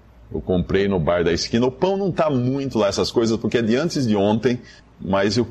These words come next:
não queria fa-, deixar de trazer alguma coisa pra ajudar aí na ceia, porque eu sei que também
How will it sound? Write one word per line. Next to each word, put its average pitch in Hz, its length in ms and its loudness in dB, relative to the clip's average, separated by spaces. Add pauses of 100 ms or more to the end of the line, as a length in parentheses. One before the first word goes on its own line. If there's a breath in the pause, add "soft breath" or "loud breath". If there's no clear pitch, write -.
não 117 140 0
queria 135 420 0
fa-, - 280 -6
deixar 123 520 0
de 131 80 -2
trazer 113 420 2
alguma 117 300 2
coisa 123 320 0
pra 151 180 0
ajudar 160 480 0
aí 202 140 0
na 92 140 0
ceia, 95 260 2
porque 98 220 -4
eu 117 80 2
sei 123 260 0
que 123 80 -10
também 131 440 0